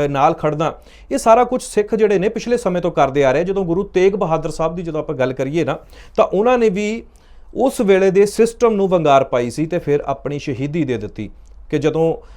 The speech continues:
ਅ, ਕਿਹਾ ਜਾਂਦਾ ਸੀ ਕਿ, ਅ, ਸਵਾ ਮਣ ਜੰਜੂ ਲਾ ਕੇ ਜਿਹੜੇ ਆ ਉਹ ਰੋਟੀ ਖਾਂਦੇ ਹੁੰਦੇ ਸੀ ਸ਼ਾਸਕ ਉਸ ਵੇਲੇ ਦੇ,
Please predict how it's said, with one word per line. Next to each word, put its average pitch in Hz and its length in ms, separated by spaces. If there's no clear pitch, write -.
ਅ, - 20
ਕਿਹਾ 160 280
ਜਾਂਦਾ 156 300
ਸੀ 156 160
ਕਿ, 165 280
ਅ, 131 40
ਸਵਾ 165 320
ਮਣ 170 220
ਜੰਜੂ 143 380
ਲਾ 147 180
ਕੇ 170 200
ਜਿਹੜੇ 147 300
ਆ 131 80
ਉਹ 160 160
ਰੋਟੀ 135 280
ਖਾਂਦੇ 120 280
ਹੁੰਦੇ 117 180
ਸੀ 135 140
ਸ਼ਾਸਕ 120 420
ਉਸ 120 180
ਵੇਲੇ 110 180
ਦੇ, 101 140